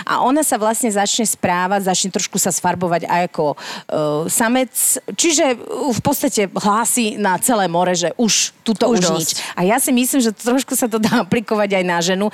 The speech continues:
Speaker 1: Nie, že by sa začala chovať ako muž a proste chodiť do posilovne
Speaker 2: Ale že
Speaker 1: a
Speaker 2: dáva signály, že tuto, ta-, tudy
Speaker 1: Presne
Speaker 2: cesta
Speaker 1: tak.
Speaker 2: neved-
Speaker 1: Energetické pole dáva signály, že ne,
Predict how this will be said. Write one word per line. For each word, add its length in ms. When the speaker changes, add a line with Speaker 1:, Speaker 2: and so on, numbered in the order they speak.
Speaker 1:
Nie, 120
že 80
by 80
sa 220
začala 480
chovať 420
ako 160
muž 300
a 340
proste 240
chodiť 240
do 80
posilovne 400
Speaker 2:
Ale 160
že 80
Speaker 1:
a 80
Speaker 2:
dáva 140
signály, 500
že 160
tuto, 400
ta-, 200
tudy 280
Speaker 1:
Presne 80
Speaker 2:
cesta 240
Speaker 1:
tak. 80
Speaker 2:
neved- 180
Speaker 1:
Energetické 680
pole 220
dáva 180
signály, 480
že 80
ne, 320